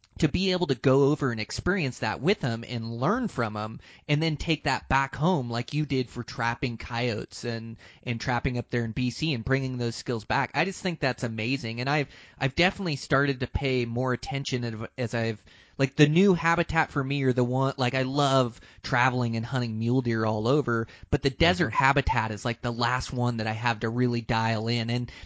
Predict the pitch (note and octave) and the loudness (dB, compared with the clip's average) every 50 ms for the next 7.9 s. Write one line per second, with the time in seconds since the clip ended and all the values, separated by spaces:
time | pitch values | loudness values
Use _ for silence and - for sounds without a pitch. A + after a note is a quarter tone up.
0 | - _ - - E3+ E3+ F3 F3 F3+ F3 E3 - - D3+ C#3+ C3+ C3 C3+ C#3 E3+ | -20 _ 4 6 6 8 8 8 8 8 6 6 6 6 6 6 6 4 4 2
1 | D#3+ C#3 B2 B2 A#2+ B2+ A#2 - C3+ B2+ B2 - B2 - - - C3 B2+ B2+ - | 2 4 4 4 4 4 4 4 4 4 4 4 0 -2 0 0 2 2 2 2
2 | - A#2+ A2+ - - - B2 A#2+ - C3 A#2+ A#2 A2+ A2+ A2 - - - - - | 0 -2 -2 -2 2 2 2 2 4 2 2 4 4 2 0 -2 -6 -18 -20 -12
3 | - - B2+ B2 A#2+ - - C3 - - B2 A2+ A2+ A2+ - - - D#3+ C3+ C3 | 2 4 4 4 4 2 -10 -6 2 4 6 6 6 4 2 6 6 6 8 10
4 | C3+ C3 C3+ C3 B2+ A#2+ A#2 A2 - A2 G#2+ - A2+ G#2+ G#2 G2+ - A#2 A2 A2 | 8 10 10 8 6 4 2 2 2 0 0 2 0 0 0 0 0 0 2 2
5 | A2 G#2 E2+ - A2+ G#2+ A2+ A#2 B2 C3 C3+ C3+ C3+ B2 - C3 B2 B2 A#2+ C3 | 2 0 0 0 0 0 2 4 6 8 10 10 8 8 6 4 2 4 4 2
6 | B2 - - - - B2 A#2 A2+ A#2 A2+ - - - - A#2+ A#2 - - B2 B2 | 0 -2 -4 -8 -2 0 2 2 2 0 -4 -6 -2 0 0 0 4 4 4 4
7 | - - - B2+ B2+ C3+ D3 E3 E3+ - - C3 G#2+ F#2+ E2+ E2 D#2+ | 4 2 0 4 8 12 12 12 12 10 4 0 0 0 -2 -4 -6